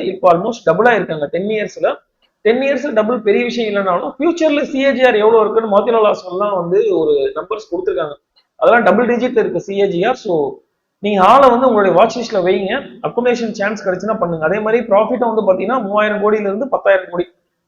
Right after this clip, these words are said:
So இதுதான் நம்ம வந்து சி ஏ ஜி ஆர்லயும் பார்த்தோம். ப்ராஃபிட்டோட க்ரோத் வந்து லாஸ்ட் ஃபைவ் இயர்ஸ் டபுள் டிஜிட் இருக்கு, ஆனா ரெவென்யூ வந்து சிங்கிள் டிஜிட்ல தான் இருக்கு. அப்பனா என்னன்னா அவங்களுடைய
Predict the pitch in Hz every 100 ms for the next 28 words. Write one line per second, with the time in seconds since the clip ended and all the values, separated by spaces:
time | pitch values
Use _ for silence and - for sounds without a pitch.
0 | - 202 202 240 262 247 208 233 269 240
1 | 247 220 226 214 226 202 185 175 156 -
2 | 185 240 277 254 233 196 214 220 202 202
3 | 254 196 226 233 196 196 202 185 185 196
4 | 190 190 175 147 269 - 165 202 277 185
5 | 214 262 277 220 214 202 202 185 185 170
6 | 175 - - _ _ _ _ - 151 220
7 | 247 214 247 196 240 - 196 202